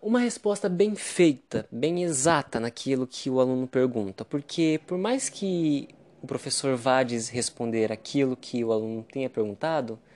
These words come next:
se o aluno se interessar um pouquinho mais, ele vai ver que vai ter muitas outras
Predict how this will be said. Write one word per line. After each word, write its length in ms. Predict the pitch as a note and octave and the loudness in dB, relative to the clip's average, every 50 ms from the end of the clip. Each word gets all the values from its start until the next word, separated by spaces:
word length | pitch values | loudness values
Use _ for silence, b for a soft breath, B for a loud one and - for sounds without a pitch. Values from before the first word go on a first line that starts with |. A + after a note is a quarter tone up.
| b b b b b b b b | b b b b b b b b
se 160 | - - - | -6 2 4
o 40 | G3+ | 4
aluno 260 | F#3+ G3 A#3+ C4+ C4 | 4 4 2 0 -2
se 140 | B3 - A3+ | -2 -2 0
interessar 380 | G3+ - G#3 G3+ G3 - A#3+ B3+ | 2 4 4 4 4 2 0 -2
um 40 | B3 | -2
pouquinho 320 | - - - - G3+ F3+ | -4 -8 -8 -6 -4 -2
mais, 320 | E3+ E3 E3+ F3 F#3 F#3+ F#3 | -2 0 0 0 0 0 0
ele 120 | F#3+ F#3+ | 0 2
vai 160 | F3+ F#3+ F#3 | 2 2 2
ver 140 | F3 F3 F3+ | 2 2 0
que 100 | - - | -2 -2
vai 100 | - F3+ | -4 -2
ter 180 | F3+ - F3+ E3+ | 2 4 4 4
muitas 720 | E3 D#3+ F3+ G3+ A3+ A#3+ A#3 - A3 G#3 F#3+ E3 D3 C#3+ | 6 6 8 8 8 8 6 6 4 4 4 4 4 4
outras 640 | E3 E3+ F3 F3 E3+ - F3 E3 E3 - - - | 4 4 4 4 2 0 0 0 0 -2 -6 -8